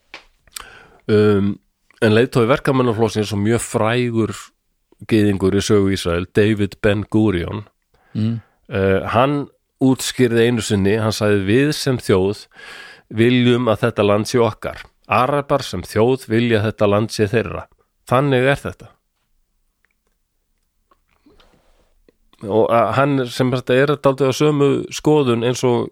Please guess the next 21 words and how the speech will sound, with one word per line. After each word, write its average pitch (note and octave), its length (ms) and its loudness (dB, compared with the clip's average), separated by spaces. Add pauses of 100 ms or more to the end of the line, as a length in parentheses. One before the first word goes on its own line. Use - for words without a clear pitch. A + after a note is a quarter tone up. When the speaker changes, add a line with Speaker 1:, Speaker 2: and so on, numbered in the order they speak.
Speaker 1:
Jabotinsky, B2+ 800 -2
þrátt - 300 -2
fyrir A2 100 -2
að - 80 -4
þeir C3 220 0
væru A2 180 0
eiginlega G2+ 240 0
pólitískir C#3 640 -4
andstæðingar. F2 540 -4 (480)
Speaker 2:
Hvenær A2 340 2
er G2 140 0
hann, F#2 160 -4 (840)
er A#2 160 2
þetta A#2 320 0
samtíma, G2 540 -2 (480)
eh, - 340 -4
Speaker 1:
Já. B2+ 80 4
Speaker 2:
gó-, F#2 220 2
gót G2 260 -2
þá? D#2+ 160 -6
Speaker 1:
Já, A#2+ 140 2